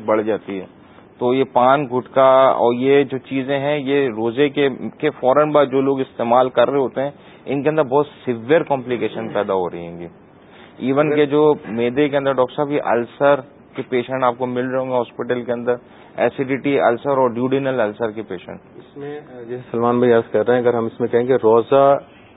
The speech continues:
Speaker 2: انسان میں خود اعتمادی پیدا کرتا ہے،
Speaker 1: جی۔
Speaker 2: تو وہ زیادہ بہتر رہے گا، کیونکہ ایک کانفیڈنس پیدا ہوتا ہے کہ ہاں، میں اتنا صبر کر سکتا ہوں، اتنا برداشت کر سکتا ہوں اپنے اندر، یہ چیزیں چھوڑ سکتا ہوں میں۔ جب وہ کانفیڈنس اس کا چودہ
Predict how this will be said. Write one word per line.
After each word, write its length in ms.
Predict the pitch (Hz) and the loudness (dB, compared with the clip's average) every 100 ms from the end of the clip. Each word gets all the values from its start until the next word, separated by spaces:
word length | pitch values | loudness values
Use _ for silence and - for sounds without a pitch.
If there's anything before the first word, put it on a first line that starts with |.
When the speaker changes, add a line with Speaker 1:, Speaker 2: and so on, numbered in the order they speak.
| - | -8
Speaker 2:
انسان 600 | 120 110 - - 117 131 | -6 -6 -8 -2 2 2
میں 240 | 139 139 135 | 2 0 0
خود 420 | - - 160 - | -2 0 0 2
اعتمادی 580 | 117 113 113 117 120 190 | -2 -2 2 2 4 4
پیدا 320 | 165 135 113 | 4 2 2
کرتا 320 | 104 85 - | -4 -8 -14
ہے، 160 | - - | -18 -18
Speaker 1:
جی۔ 200 | 104 117 - - - - | -14 -12 -14 -20 -20 -8
Speaker 2:
تو 100 | 131 | -2
وہ 200 | 135 147 | 2 4
زیادہ 280 | 117 113 107 | 4 4 2
بہتر 360 | 107 - 107 | 2 0 0
رہے 140 | 107 110 | 0 2
گا، 100 | 123 | 0
کیونکہ 480 | - 147 151 165 170 - - - - | 0 -2 2 4 4 0 -20 -20 -4
ایک 240 | 147 160 | -2 0
کانفیڈنس 600 | - 139 131 165 185 180 | 0 0 0 0 0 0
پیدا 220 | 160 143 147 | 0 2 2
ہوتا 200 | 139 160 | 2 0
ہے 60 | |
کہ 100 | 160 | 0
ہاں، 280 | 135 127 156 | 0 0 0
میں 200 | 151 160 139 | 2 -2 -4
اتنا 280 | 123 156 - | -4 -2 -2
صبر 220 | 117 120 160 | 0 0 0
کر 160 | 135 | 0
سکتا 360 | 127 107 - 101 | -4 -6 -10 -14
ہوں، 120 | 101 - | -14 -14
اتنا 280 | 123 165 | -6 -2
برداشت 540 | 156 117 104 120 151 - | 0 0 2 2 2 0
کر 80 | 131 | -4
سکتا 340 | - 101 - | -4 -10 -10
ہوں 80 | 107 | -10
اپنے 160 | 120 | -10
اندر، 200 | 107 104 | -8 -6
یہ 180 | 123 139 | -2 -2
چیزیں 260 | 143 151 160 | -4 -4 -4
چھوڑ 380 | 151 - 147 156 | -4 2 2 2
سکتا 320 | 123 - 107 | -2 -6 -8
ہوں 100 | 98 | -8
میں۔ 140 | 95 - - - - | -10 -16 -20 -20 -4
جب 160 | 156 175 | -2 0
وہ 40 | |
کانفیڈنس 640 | 180 - 131 135 175 190 170 | 0 0 0 0 0 0 0
اس 100 | 151 | -4
کا 140 | 165 | -2
چودہ 280 | 151 139 160 | 2 2 2